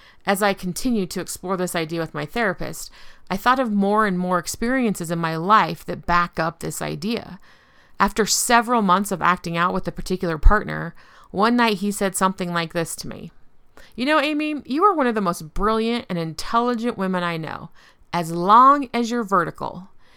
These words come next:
The minute you lay down, become horizontal, you have no thoughts, opinions,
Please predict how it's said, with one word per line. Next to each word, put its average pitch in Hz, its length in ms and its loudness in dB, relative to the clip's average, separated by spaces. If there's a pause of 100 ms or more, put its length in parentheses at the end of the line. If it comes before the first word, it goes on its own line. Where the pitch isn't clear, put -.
(240)
The 196 100 0
minute 262 300 2
you 220 140 0
lay 202 200 0
down, 190 460 -2 (100)
become 170 340 0
horizontal, 190 920 -2 (260)
you 214 140 0
have 160 180 2
no 180 320 2
thoughts, 220 480 2
opinions, 196 600 2